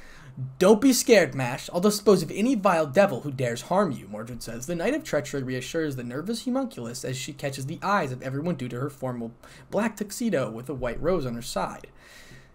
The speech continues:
"I want that hot chick," Devil One says. "I want her," Devil Two replies. A few devils stare at the Knight of Lustful Eyes, but an angry glare from Issei scares them.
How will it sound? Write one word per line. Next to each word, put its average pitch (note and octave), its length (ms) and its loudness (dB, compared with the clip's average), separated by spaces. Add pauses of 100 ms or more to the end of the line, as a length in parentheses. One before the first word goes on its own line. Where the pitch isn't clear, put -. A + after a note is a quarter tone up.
(280)
"I F#3 140 4
want C3+ 240 0
that C3+ 220 0
hot D3+ 240 2
chick," A#2 240 -6
Devil B2 260 -2
One A#2 180 -6
says. A#2+ 420 -6 (460)
"I F3 120 6
want E3+ 260 6
her," A#2+ 160 -4 (100)
Devil C3 280 -2
Two C3+ 160 -6
replies. C3 520 -2
A E3+ 60 -4
few C4 180 2
devils G3+ 340 4
stare C#3 180 0
at C3+ 120 0
the C#3 80 -2
Knight B2 240 -2
of B2 140 -8
Lustful B2+ 300 -10
Eyes, D3+ 420 -2
but C#3 120 -4
an C3+ 120 -6
angry C3 320 -2
glare E3+ 400 2
from B2+ 200 -6
Issei C3+ 340 -8
scares C3 420 -4
them. - 240 -14